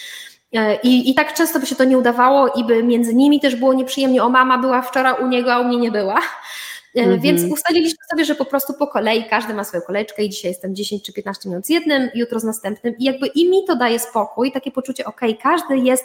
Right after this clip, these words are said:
Speaker 1: zaopiekowany pod tym względem, ale też im daje to poczucie, że jutro będzie moja kolej, nie muszę się jakoś
Speaker 2: Mhm.
Speaker 1: stresować i martwić. Czyli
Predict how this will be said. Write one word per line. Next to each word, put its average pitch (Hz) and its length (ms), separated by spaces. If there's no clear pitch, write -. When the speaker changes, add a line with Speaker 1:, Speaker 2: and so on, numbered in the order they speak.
Speaker 1:
zaopiekowany 208 680
pod 226 200
tym 214 100
względem, 202 420
ale 359 160
też 453 140
im 349 80
daje 247 220
to 233 120
poczucie, 254 460
że 240 320
jutro 403 180
będzie 254 220
moja 214 180
kolej, 180 400
nie 214 100
muszę 233 220
się 214 120
jakoś 190 240
Speaker 2:
Mhm. 170 180
Speaker 1:
stresować 190 320
i 180 40
martwić. - 520
Czyli 311 500